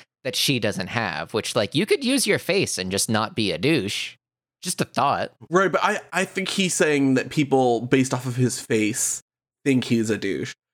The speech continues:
Speaker 2: Which I get. I looked at him and I was like, "Mm, is he gonna be a douchebag?" <laughs>
Speaker 1: I don't know. I, I,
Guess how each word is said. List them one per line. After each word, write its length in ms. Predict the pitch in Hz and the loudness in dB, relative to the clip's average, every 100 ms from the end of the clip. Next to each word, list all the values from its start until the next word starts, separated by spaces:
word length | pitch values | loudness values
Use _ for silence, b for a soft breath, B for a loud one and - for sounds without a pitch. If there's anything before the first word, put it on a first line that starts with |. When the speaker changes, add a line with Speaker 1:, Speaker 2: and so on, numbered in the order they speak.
| _ | _
Speaker 2:
Which 160 | 180 269 | 0 2
I 120 | 277 | 0
get. 340 | 208 143 147 - | 0 0 0 0
I 100 | 208 | 2
looked 200 | 190 175 | 2 2
at 80 | 170 | 0
him 120 | 160 | 2
and 80 | 156 | 2
I 40 | |
was 100 | 160 | 2
like, 240 | 156 151 - | 2 0 -6
"Mm, 240 | 185 180 | -6 0
is 80 | 196 | 2
he 80 | 240 | 4
gonna 140 | 214 | 2
be 80 | 208 | 2
a 80 | 196 | 2
douchebag?" 1200 | 190 269 - 202 262 294 359 - 302 330 359 359 - | 4 2 2 2 2 2 2 4 4 6 4 4 -2
<laughs> 120 | 349 - | -12 -4
Speaker 1:
I 100 | 247 | 0
don't 140 | 302 | 2
know. 240 | 330 285 - | 2 2 2
I, 140 | 147 - _ - | -4 -6 _ -20
I, 180 | - | -20